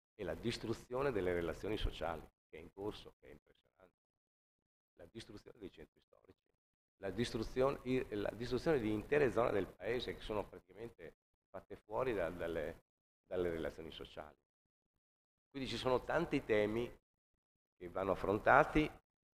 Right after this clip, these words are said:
ehm, per impostare un mondo,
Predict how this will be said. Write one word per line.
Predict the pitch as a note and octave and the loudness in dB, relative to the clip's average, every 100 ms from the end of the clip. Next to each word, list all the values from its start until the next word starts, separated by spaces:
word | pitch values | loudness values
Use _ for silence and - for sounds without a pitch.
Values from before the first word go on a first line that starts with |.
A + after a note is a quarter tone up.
| _ _ _ _ | _ _ _ _
ehm, | G2+ G2+ G2 F#2+ F#2 F#2 F2+ F2+ F2 F2 - _ | 2 4 4 2 0 -2 -4 -6 -8 -10 -18 _
per | A#2 | -2
impostare | B2 B2 A#2+ C3+ C#3 | 0 0 2 4 6
un | C3 A#2+ | 4 4
mondo, | C3 C#3+ C3+ C3 B2 - - | 4 4 6 4 4 0 -14